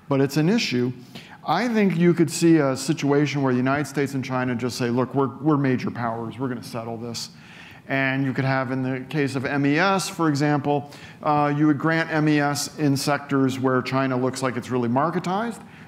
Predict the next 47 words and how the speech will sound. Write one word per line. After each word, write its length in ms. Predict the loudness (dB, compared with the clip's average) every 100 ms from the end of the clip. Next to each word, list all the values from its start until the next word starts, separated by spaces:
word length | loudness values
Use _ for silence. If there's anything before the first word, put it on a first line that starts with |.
| -4
and 160 | 0
you 80 | 2
wouldn't 340 | 2 2 2 2
grant 300 | 2 2 0
it 100 | 0
in 100 | 0
sectors 480 | 0 0 -2 0
where 140 | 0 0
state-owned 420 | 2 2 2 -2
enterprises, 760 | -4 -6 -6 -6 -4 -4 -6 -8 -20 -8 -2
uh, 160 | 0
have 220 | 2 0
a 40 | 0
dominant 500 | 2 2 2 0 -2
position. 600 | 0 0 -2 -4 -8 -10 -16 -18 -4
And 140 | 2 4
you 100 | 4
can 180 | 2
kind 280 | 0 2 2
of 140 | 2 2
go 240 | 4 4
through, 200 | 2 -4
and, 120 | -4
and 180 | 0 2
in 140 | 4 2
return, 640 | -2 0 2 4 4 2
you 100 | 2
know, 180 | 2 4
you 220 | 4 4
would 120 | 4
have 200 | 2 0
the 60 | 2
United 300 | 2 2 -2
States 300 | 0 0 0
granting 480 | -2 0 0 -2 -2
some 220 | -2 -2
constraints 800 | -2 -4 -4 -2 -2 -4 -10 -16 -16 -18 -10
on 120 | -2 0
the 100 | 2
application 680 | 0 -2 0 2 2 0 0
of 240 | 0 0
anti-dumping 640 | 0 0 0 0 0 -2
and, 260 | -2 -4 -6
and, 260 | -6 -4 -6
and 140 | -4
countervailing 600 | -2 -2 0 -2 -2 -2
duties. 420 | -2 -2 -4 -10